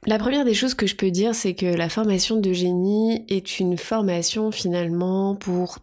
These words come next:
tout niveau. Je pense que même si ça fait plusieurs années que vous êtes propriétaire d'un cheval, que vous avez peut-être déjà eu une selle, la formation est faite pour vous. Les connaissances qu'elle y transmet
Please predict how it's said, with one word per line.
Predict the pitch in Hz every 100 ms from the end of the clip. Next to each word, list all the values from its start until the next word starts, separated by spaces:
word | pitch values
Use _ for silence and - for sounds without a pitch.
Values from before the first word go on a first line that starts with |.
| -
tout | 214
niveau. | 196 170 151 - _ _ _ _ _ _ _ _ _ _ _ _
Je | - 202
pense | 240 262
que | -
même | 196 214
si | 226 196
ça | 196
fait | 175 -
plusieurs | 190 247 233 208 190
années | 185 214
que |
vous | 185 170
êtes | -
propriétaire | - 214 - 196 185 - 202 196
d'un | 170
cheval, | 151 - 151 160 208 214
que | 190
vous | 175
avez | 165 160
peut-être | 175 180 175
déjà | 160 185 170 175 160
eu | 170 208 208
une | 185
selle, | 156 - 180 208 226 - _ _ _ _
la | 196
formation | 190 190 175 - 190 - _ _
est | 190
faite | 165 - 165 - -
pour | 170 151
vous. | - _ _ _ _ _ _ _
Les | 208
connaissances | 202 240 226 262 262
qu'elle | - 175
y | 175
transmet | - 190 180 - 190 214 240 254